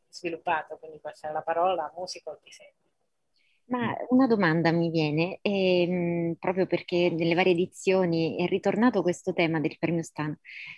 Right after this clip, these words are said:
Speaker 2: Nelle varie edizioni abbiamo parlato della libertà che ha di solito uno scrittore di lingua minorizzata o un artista di lingua minoritaria o minorizzata, io la chiamo in questo modo ormai.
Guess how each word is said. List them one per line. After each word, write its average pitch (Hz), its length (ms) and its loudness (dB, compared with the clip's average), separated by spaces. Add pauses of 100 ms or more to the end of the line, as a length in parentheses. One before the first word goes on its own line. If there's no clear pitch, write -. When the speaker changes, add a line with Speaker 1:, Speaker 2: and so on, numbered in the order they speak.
Speaker 2:
Nelle 175 180 -4
varie 190 180 2
edizioni 254 440 2
abbiamo 180 240 4
parlato 196 400 0
della 208 200 4
libertà 220 640 0
che 196 180 0
ha 180 220 2
di 185 160 -2
solito 220 540 0
uno 190 180 0
scrittore 185 1080 0 (340)
di 196 200 0
lingua 175 600 2
minorizzata 175 680 0
o 180 80 2
un 190 120 2
artista 170 500 -4
di 156 80 0
lingua 165 280 0
minoritaria 156 800 2
o 147 40 2
minorizzata, 151 640 0
io 143 160 -12
la 147 80 -6
chiamo 147 380 -2
in 151 80 -2
questo - 340 -10
modo 151 260 -2
ormai. 147 340 -2